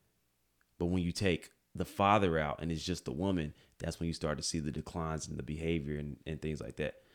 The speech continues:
So it's not necessarily single parent households. It's households without fathers.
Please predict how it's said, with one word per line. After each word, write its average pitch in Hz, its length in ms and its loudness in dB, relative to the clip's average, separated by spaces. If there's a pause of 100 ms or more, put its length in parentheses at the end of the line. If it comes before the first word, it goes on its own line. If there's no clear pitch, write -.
(160)
So 98 120 2
it's 95 100 4
not 123 140 6
necessarily 92 560 4 (160)
single 92 360 2
parent 87 280 2
households. 82 760 4 (680)
It's - 440 2 (920)
households 92 720 4 (340)
without 85 420 4
fathers. 85 720 2